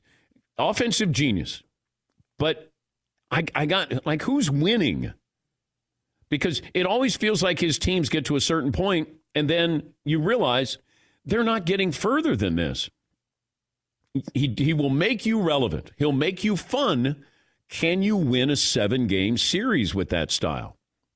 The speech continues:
And so far, that answer is no. Yeah, McLovin.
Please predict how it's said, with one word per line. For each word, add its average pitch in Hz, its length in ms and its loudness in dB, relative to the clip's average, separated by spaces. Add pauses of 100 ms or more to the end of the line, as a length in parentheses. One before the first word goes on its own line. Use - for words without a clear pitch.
(280)
And 135 220 0
so 175 220 2
far, 202 260 0
that 147 180 2
answer 147 380 0
is 139 160 0
no. 151 480 -2
Yeah, 117 160 2
McLovin. 73 440 -4